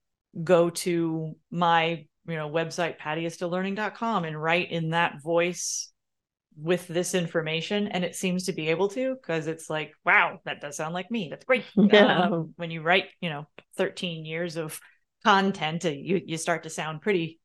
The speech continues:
Speaker 1: specific. So it's
Speaker 2: Yeah.
Speaker 1: picked up on it.
Speaker 2: Well,
Speaker 1: Um,
Speaker 2: and I guess maybe predictable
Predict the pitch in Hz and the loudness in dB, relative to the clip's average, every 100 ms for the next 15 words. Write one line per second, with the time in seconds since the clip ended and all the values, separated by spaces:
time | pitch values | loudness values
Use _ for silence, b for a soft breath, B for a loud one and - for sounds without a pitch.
0 | _ - - 190 233 156 - - 170 185 | _ -10 -4 -2 0 -2 -4 -2 2 0
1 | - - 185 170 214 285 285 277 202 147 | 0 8 8 10 6 4 0 4 2 2
2 | 135 - b _ 208 190 196 190 185 175 | -2 -8 b _ 8 8 8 8 6 4
3 | - 226 - - 160 202 226 226 196 185 | 2 -2 0 2 6 8 8 8 4 6
4 | 165 156 - 185 170 202 294 359 381 | 6 4 0 2 4 4 6 8 8